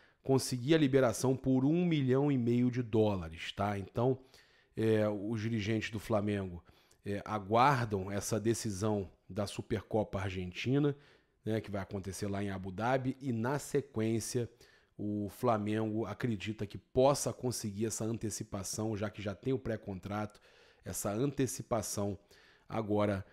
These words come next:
para janeiro, tá? Então essa é uma notícia boa, né? O Flamengo vai ter, óbvio, que soltar a grana, liberar o,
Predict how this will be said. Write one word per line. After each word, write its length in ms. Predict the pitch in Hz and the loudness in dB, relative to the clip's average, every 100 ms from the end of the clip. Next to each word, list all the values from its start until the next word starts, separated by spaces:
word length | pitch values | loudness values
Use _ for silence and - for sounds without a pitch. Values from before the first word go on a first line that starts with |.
| _ _ | _ _
para 240 | 143 147 | 8 10
janeiro, 600 | 139 135 123 104 95 87 82 | 8 6 2 2 0 -6 -2
tá? 200 | 113 123 | 0 2
Então 280 | 110 135 127 | 2 4 4
essa 280 | 147 - | 4 2
é 20 | 147 | 2
uma 140 | 143 | 4
notícia 440 | 139 127 131 - | 4 2 0 0
boa, 480 | 151 120 147 170 147 - _ | 2 6 8 6 2 -6 _
né? 260 | - 120 147 | -2 0 0
O 300 | 104 113 110 | -2 -2 -2
Flamengo 420 | 101 131 113 113 | -2 0 0 0
vai 220 | 101 127 139 | 4 4 4
ter, 240 | - 127 | 2 4
óbvio, 440 | 120 120 113 95 | 6 6 2 -4
que 160 | 98 - | -8 -8
soltar 560 | - 131 120 - 107 107 | -2 0 0 -2 -2 0
a 80 | |
grana, 460 | 131 117 123 147 147 - - _ | 0 2 4 4 2 -4 -20 _
liberar 500 | 107 123 123 113 117 | -2 2 4 6 6
o, 320 | 117 107 90 | 6 4 -2